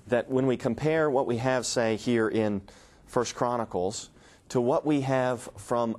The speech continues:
other, um, peoples of the world, it,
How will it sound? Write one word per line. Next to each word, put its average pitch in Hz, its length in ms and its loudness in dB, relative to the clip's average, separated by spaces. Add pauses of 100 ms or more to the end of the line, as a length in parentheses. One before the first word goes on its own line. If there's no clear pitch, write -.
other, 127 440 2 (680)
um, 98 380 -2 (420)
peoples 131 400 0
of 98 100 0
the 98 80 2
world, 104 480 0 (800)
it, 104 380 -10